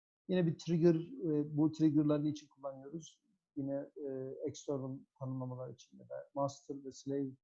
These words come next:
out, master ve slave config tanımlamalarını bunları kullanıyoruz. Ve yine standart, standart olarak bir error callback fonksiyonumuz var. Şimdi buraya kadar anlattıklarımızı arkadaşlar, timer'ı genel olarak bir tanıdık.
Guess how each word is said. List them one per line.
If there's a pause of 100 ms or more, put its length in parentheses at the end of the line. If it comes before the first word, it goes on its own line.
(240)
out, (280)
master
ve
slave (100)
config
tanımlamalarını
bunları (160)
kullanıyoruz.
Ve
yine (200)
standart, (180)
standart
olarak
bir
error (100)
callback
fonksiyonumuz
var. (640)
Şimdi
buraya
kadar
anlattıklarımızı
arkadaşlar, (600)
timer'ı
genel
olarak
bir
tanıdık.